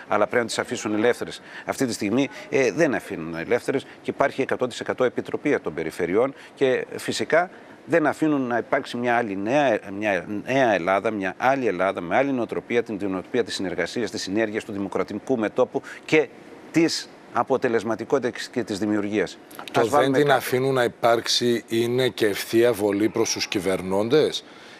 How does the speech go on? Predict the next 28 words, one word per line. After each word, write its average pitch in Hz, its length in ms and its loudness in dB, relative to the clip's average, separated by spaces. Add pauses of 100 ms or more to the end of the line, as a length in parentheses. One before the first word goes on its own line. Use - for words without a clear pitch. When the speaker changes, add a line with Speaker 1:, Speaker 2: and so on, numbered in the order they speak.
(180)
Speaker 2:
ή 135 80 2
κυρίως 131 540 4
μένει 117 320 0
εδώ 104 440 2
η 92 280 -2 (140)
κατηγόρια, 107 720 2
στο - 160 -6
πούμε; - 180 -4
Speaker 1:
Κοιτάξτε, 147 280 2
όλη 147 180 4
η 139 40 6
Ευρώπη 135 340 2
θέλει 143 160 0
τις - 140 -8
περιφέρειες. 127 640 0 (520)
Αλλά 110 360 2
οι 107 120 -2
περιφέρειες 135 520 2
έχουν 143 140 0
διαφορετική 127 440 0
ταχύτητα 139 760 -2 (200)
και 127 100 -6
βαθμούς 110 320 0
ελευθερίας 127 720 0
σε - 160 -4
όλη 135 140 0
την 139 160 -2
Ευρώπη. 139 420 0